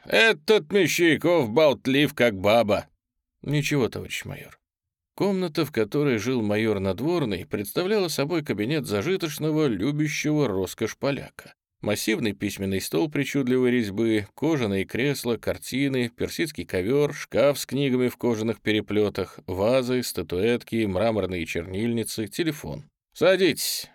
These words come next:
майор включил радиоприёмник. «Когда кончится война, я попрошу, чтоб меня перевели к вам на Подкопатье. Чудный край?» «Бесспорно». «К тому времени,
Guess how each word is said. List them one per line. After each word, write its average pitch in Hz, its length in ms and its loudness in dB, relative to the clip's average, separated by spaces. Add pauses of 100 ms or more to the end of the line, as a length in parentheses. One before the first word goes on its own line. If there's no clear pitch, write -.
(100)
майор 151 380 0
включил 117 460 0
радиоприёмник. 98 920 -2 (500)
«Когда 196 440 4
кончится 147 580 2
война, 127 800 4
я 80 240 4
попрошу, 139 960 2
чтоб 127 300 0
меня 117 440 2
перевели 104 580 2
к - 120 -10
вам 101 400 2 (160)
на 170 180 4
Подкопатье. 117 1040 2 (140)
Чудный 262 400 2
край?» 262 340 4 (560)
«Бесспорно». 113 720 0 (500)
«К - 40 -20
тому 226 320 2
времени, 151 580 2